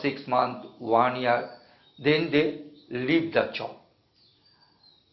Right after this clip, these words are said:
They go for the better. And whenever they have been asked why you are leaving the job, they will say that it's a better job. What is better? About five hundred rupees,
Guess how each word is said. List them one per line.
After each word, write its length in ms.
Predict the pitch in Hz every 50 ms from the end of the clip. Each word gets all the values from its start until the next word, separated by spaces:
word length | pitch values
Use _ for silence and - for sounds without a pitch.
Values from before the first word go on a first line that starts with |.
| _ _
They 280 | - 175 185 185 170 -
go 260 | - 185 190 175 -
for 180 | - 160 151 -
the 100 | 147 139
better. 220 | 127 127 117 -
And 300 | - 151 165 175 180 170
whenever 340 | 185 214 208 214 208 220 208
they 80 | - 208
have 160 | 202 202 -
been 140 | 208 208 202
asked 340 | 196 202 208 208 - -
why 140 | 185 202 208
you 140 | 208 208 208
are 60 | 214
leaving 340 | 214 208 214 208 226 220 214
the 120 | 220 208
job, 240 | 214 240 247 247 240
they 120 | - 302 294
will 240 | 277 226 220 - -
say 340 | 220 214 208 208 - - - - - -
that 440 | - 247 - - - - - - - - _ _ _ _ _ _ _ _ -
it's 180 | 262 233 - -
a 60 | 226
better 360 | - 196 196 - 185 - 127
job. 320 | - 127 101 - - - - - - _ _ _
What 160 | - 160 190 220
is 160 | 233 208 185
better? 420 | 214 220 220 247 262 - - - - - - - - _ _ _ _ _ _ _ _ _ -
About 320 | 175 160 165 160 160 -
five 180 | - 160 165 165
hundred 540 | 165 165 165 165 165 170 160 165 - - -
rupees, 500 | 160 165 165 160 156 147 - - -